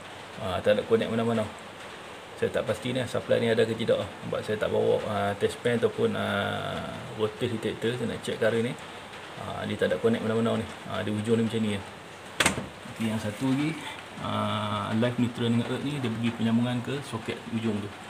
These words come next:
Ah, dia pergi ke situ. Okey, ah, saya dah siap belahkan. Ah, separuh ni saya belah. Okey, sebelah sampai ujung. Ujung,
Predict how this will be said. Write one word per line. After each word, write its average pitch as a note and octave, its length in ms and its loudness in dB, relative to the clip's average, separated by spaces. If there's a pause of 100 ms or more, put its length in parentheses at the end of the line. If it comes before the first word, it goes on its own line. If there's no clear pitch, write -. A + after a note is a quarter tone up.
(3000)
Ah, F#2+ 200 -10
dia F#2+ 120 -2
pergi G2+ 160 0
ke G2 60 2 (100)
situ. G2 120 -4 (3500)
Okey, G#2+ 240 6
ah, G2+ 120 6
saya A2 200 6
dah G#2 60 2
siap A#2 260 6
belahkan. B2+ 400 2 (1000)
Ah, G#2+ 160 -2
separuh A2+ 320 4
ni A#2 160 8
saya A2 120 0
belah. A#2 200 0 (840)
Okey, - 120 -8
sebelah A2+ 360 -2
sampai A#2 160 0
ujung. A#2 280 2 (1300)
Ujung, C#3 280 -4